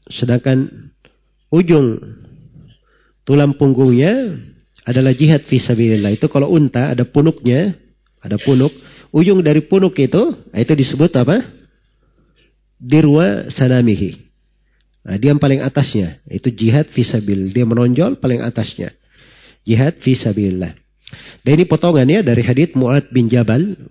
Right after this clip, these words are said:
radhiyallahu taala anhu riwayat At-Tirmidzi.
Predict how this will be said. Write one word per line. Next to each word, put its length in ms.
radhiyallahu 640
taala 320
anhu 160
riwayat 480
At-Tirmidzi. 800